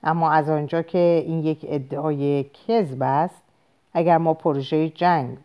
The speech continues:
با ترور را به راه نمی‌انداختیم، القاعده به سلاح‌های هسته‌ای مجز-، مجهز می‌شد.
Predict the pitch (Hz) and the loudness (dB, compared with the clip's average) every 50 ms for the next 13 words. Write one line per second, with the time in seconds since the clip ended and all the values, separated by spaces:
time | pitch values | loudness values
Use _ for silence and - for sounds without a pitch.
0 | _ _ 165 151 143 135 - - - 139 139 175 196 185 143 135 127 120 131 127 | _ _ -4 -4 -4 -4 -4 -4 -4 -2 2 2 2 2 0 -2 -6 -6 -4 -4
1 | 131 131 131 120 117 139 135 131 131 131 131 131 127 131 131 135 120 - _ - | -2 -2 -4 -4 -4 -8 -6 -6 -6 -6 -6 -6 -6 -6 -6 -8 -8 -8 _ -4
2 | 220 233 226 220 220 - _ _ _ _ _ _ _ _ - 226 233 226 208 214 | -2 -2 -2 -2 -4 -8 _ _ _ _ _ _ _ _ 2 4 4 4 4 4
3 | 226 208 196 196 180 190 190 175 185 170 - - 185 165 151 151 151 139 - 156 | 4 6 4 4 4 2 2 2 0 -4 -2 -2 -2 2 2 2 0 2 0 -2
4 | 156 156 156 156 147 127 147 139 131 - - - 139 139 156 185 185 156 120 - | 0 0 0 -2 -2 -2 -4 -4 -4 -6 -6 -4 -4 -2 -2 -2 -4 -4 -6 -6
5 | 120 123 - - 131 - _ - 143 139 123 - 139 123 - - - 127 117 113 | -8 -8 -6 -8 -10 -10 _ -8 -8 -8 -6 -4 -6 -6 -6 -6 -6 -6 -6 -6
6 | - 131 127 - - - - | -10 -12 -12 -12 -16 -20 -20